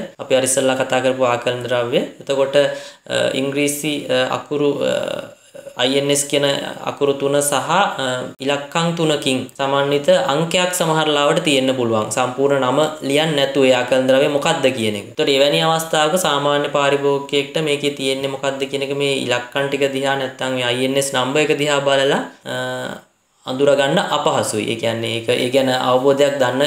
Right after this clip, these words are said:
තියෙන කෙනෙක්ට තමයි ඒක දැනගන්න පුළුවන්. සමහර ලාවට සම්පූර්ණ නම්ම ලියලා තියෙන අවස්ථාවක් තියෙනවා. හැබැයි නමම ලියලා තියෙන අවස්ථාවක්, අ, තිබුණත්, අ, ඒ ගැන අවබෝධයක් නැති කෙනෙක්ට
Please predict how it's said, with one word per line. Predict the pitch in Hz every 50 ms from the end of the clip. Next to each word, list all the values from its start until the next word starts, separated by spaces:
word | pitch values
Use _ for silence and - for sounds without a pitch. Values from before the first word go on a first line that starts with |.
| - - 131 120 - _
තියෙන | - 127 135 143 147
කෙනෙක්ට | 143 156 156 156 - - 147 147
තමයි | 147 151 165 175
ඒක | 175 180 165
දැනගන්න | 156 147 147 147 147 160 180 175
පුළුවන්. | 170 156 139 127 117
සමහර | 117 147 143 160 180 190 185
ලාවට | 185 185 185 196 208 208 -
සම්පූර්ණ | - - 156 147 - 160 160 165 160 151
නම්ම | 139 139 143 151 156
ලියලා | 156 156 156 151
තියෙන | - 160 151 151
අවස්ථාවක් | 147 143 139 143 - 139 131 131 - -
තියෙනවා. | 131 127 123 127 147 190 - - - - - - - - _
හැබැයි | - 139 143 143
නමම | 131 127 127 135 147 156
ලියලා | 160 165 170 165 170
තියෙන | 180 170 170 165
අවස්ථාවක්, | 160 160 160 - 170 151 147 151 143 - - - 151
අ, | 139 135 131 131 - -
තිබුණත්, | - 143 135 139 143 139 143 160 220 - - - - _ _ _ _ _ _ _ _ _ _ -
අ, | 131 127 123 120 120 120 123 - - - -
ඒ | 139 131 131
ගැන | 139 139 139
අවබෝධයක් | 131 123 123 127 131 147 151 160 156 165 160 156 -
නැති | 143 135 131 131 147 143
කෙනෙක්ට | 156 156 156 156 - -